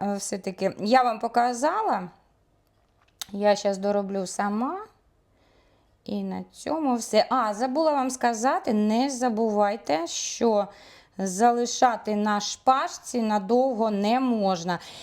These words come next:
Якщо вам потрібно в букет встромити, то тоді ми обрізаємо, допустимо, скільки нам потрібно, і можемо втикати в букет. Але якщо ви просто в якусь коробочку чи там ще кудись, то, ну, не рекомендую залишати,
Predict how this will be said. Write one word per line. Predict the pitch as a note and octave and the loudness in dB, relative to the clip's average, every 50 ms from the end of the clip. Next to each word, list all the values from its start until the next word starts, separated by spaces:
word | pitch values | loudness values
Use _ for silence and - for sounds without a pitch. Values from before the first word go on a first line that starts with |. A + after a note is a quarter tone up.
| - - - | -20 -8 2
Якщо | G3 G#3 G#3 G3+ - - D4+ D4 | 4 6 6 6 4 4 4 4
вам | C4 C4 B3+ B3+ | 4 4 2 0
потрібно | C4 B3 - C4+ B3+ A3 A#3+ A#3 A3 | -2 0 2 2 4 4 4 4 2
в | G#3+ | 2
букет | G3 A3+ A#3+ B3 - B3+ A3+ G3 | 0 -2 0 2 2 2 2 2
встромити, | - - - - B3+ C4+ E4 A4 A#4+ - C#4 | -2 -6 -4 0 0 2 2 2 2 2 0
то | - A3 | 0 0
тоді | G3+ - A3+ G3+ G3+ C4+ C4 | -2 -2 -2 0 2 4 4
ми | A#3+ A3 A3 | 4 4 4
обрізаємо, | G#3 F#3+ A3 A#3 A3 G3+ A#3+ A3+ G#3+ G#3+ G#3 G3+ G3 | 2 2 2 2 4 4 4 4 4 2 -2 -4 -4
допустимо, | F3 F#3+ F#3 - - F#3+ - - - F#3+ F#3+ | -4 -6 -6 -6 -6 -6 -6 -4 -4 -2 -2
скільки | F3+ - - G#3+ F#3+ - G3+ | -2 -4 -4 0 2 2 4
нам | G3+ G3 G3 | 4 2 -2
потрібно, | - C4 C4+ B4 C5 B4+ F#4+ C#4 | -2 0 2 2 2 4 4 2
і | A#3+ A#3 | 2 2
можемо | B3+ D4 E4 C#4 C#4+ B3+ A#3 A3+ A3+ | 2 0 0 0 0 2 2 2 2
втикати | - - - A3+ - - A#3+ B3 B3 B3 A#3+ A3+ G#3+ | 0 -2 -4 0 4 4 4 4 2 -2 -4 -4 -4
в | F#3+ F3+ F3 - G3+ A3 A#3 A#3+ | -4 -6 -4 0 0 2 2 2
букет. | G#3 F#3 A3+ - - G3 F#3 E3 D#3 - - - - - - - - - - _ | 0 -2 -4 -2 0 2 2 2 2 0 -6 -16 -20 -20 -20 -18 -18 -18 -20 _
Але | - - G3 G3+ G#3 G#3 A3 B3 C4+ B3+ A#3 A3 - | -2 2 4 4 4 2 2 2 2 2 2 2 2
якщо | - G#3+ A3+ G#3+ - - - - C4 B3+ A#3 | 2 2 2 2 0 -4 -2 2 2 2 2
ви | G#3+ F#3+ A3 A3 | 2 2 0 -2
просто | G#3 - A#3 A#3+ A3+ A3 A3 - G#3 G3+ | 0 2 2 2 2 0 0 0 0 2
в | F#3+ | 2
якусь | G#3 G3 - G#3+ G3+ | 0 -2 -2 -4 -2
коробочку | - - G#3+ G#3+ A#3+ D#4+ F#4+ C#4 A#3 A3+ - - - - G#3+ G#3 | 2 2 4 4 4 4 2 2 0 0 -2 -4 -4 -4 -4 -4
чи | - - G#3 F#3+ | -4 -4 -4 0
там | - G3+ G3 G3 | 0 0 2 0
ще | - - D4 F#4+ | 0 0 0 0
кудись, | G4 - D4+ A3+ G#3+ G#3 G#3 G#3 | 0 0 0 0 0 0 -2 -2
то, | - - G#3+ A3 A3 G#3+ G#3 G#3+ | -2 0 2 2 2 2 0 0
ну, | G3+ G#3 A3 A3 G#3+ G#3 F#3+ F#3 | -2 0 0 0 0 0 0 0
не | F#3+ G3 G3+ G#3+ A3+ A#3 | 0 0 2 2 4 2
рекомендую | A#3 A#3 A#3 A3+ G#3+ G#3+ G#3+ G#3+ F#3 F#3+ B3 C4+ F4 G4 F4+ C4 | 2 0 0 0 0 2 0 0 0 2 2 4 4 4 2 2
залишати, | G3 G3+ G#3 G3+ G3+ G3+ - - A#3+ A#3+ C4 C4 - - B3+ | 2 2 2 2 2 0 0 2 0 0 0 -2 -4 -2 0